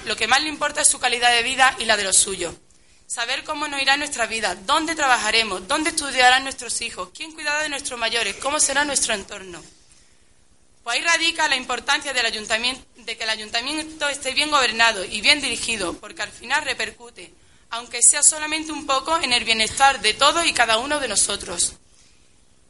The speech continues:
Y por eso los concejales y concejalas del Partido Socialista Obrero Español, como partido de gobierno, sabemos de la importancia de ser representantes...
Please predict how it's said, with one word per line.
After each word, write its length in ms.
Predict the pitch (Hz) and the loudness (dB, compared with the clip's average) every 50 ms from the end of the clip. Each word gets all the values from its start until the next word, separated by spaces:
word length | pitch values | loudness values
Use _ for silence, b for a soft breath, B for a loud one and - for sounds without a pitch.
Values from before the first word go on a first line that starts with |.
| _ _ - | _ _ -20
Y 80 | 240 240 | -20 -14
por 180 | 233 254 247 | -8 -4 -2
eso 260 | 285 339 - - 311 269 | 0 2 2 2 2 2
los 140 | 254 247 | 0 -2
concejales 640 | - 254 233 226 - - 269 240 277 311 302 277 262 | -2 -2 -4 -6 -4 -2 2 4 4 4 4 4 0
y 20 | 233 | -2
concejalas 520 | - 220 214 - - 233 247 269 277 247 | -2 -4 -6 -4 2 4 4 6 6 4
del 160 | 220 214 220 | 2 0 -2
Partido 280 | - 214 208 - 277 277 | -4 -4 -4 0 4 4
Socialista 640 | 277 - 240 220 - 240 220 240 269 - - 220 | 4 4 4 0 -4 -4 -2 -2 -2 -2 -2 0
Obrero 220 | 220 247 277 302 302 | 2 2 2 2 2
Español, 520 | 294 277 269 254 240 240 247 277 - - - | 0 -2 0 2 2 2 2 0 -2 -6 -14
como 200 | - 233 220 208 | -16 -16 -14 -12
partido 360 | - 214 208 - - 302 311 | -12 -12 -12 -10 -10 -8 -8
de 100 | 302 285 | -6 -6
gobierno, 460 | 254 254 247 240 247 262 269 277 277 | -6 -4 -2 -2 -2 -2 -4 -4 -2
sabemos 440 | 269 - 240 220 233 269 294 311 320 | 0 2 2 2 2 2 2 2 2
de 100 | 311 294 | 4 2
la 60 | 285 | 2
importancia 640 | 269 254 262 254 240 - - 269 277 285 277 277 254 | 2 0 -2 -4 -4 -2 -4 -4 -4 -4 -6 -6 -6
de 120 | 233 214 | -4 -4
ser 180 | - - 277 285 | -4 -4 -2 -2
representantes... 920 | 294 285 262 262 262 - 254 247 240 - 277 277 277 277 - 254 247 254 | -2 -4 -4 -6 -6 -6 -6 -8 -4 -4 -4 -4 -4 -4 -8 -8 -8 -8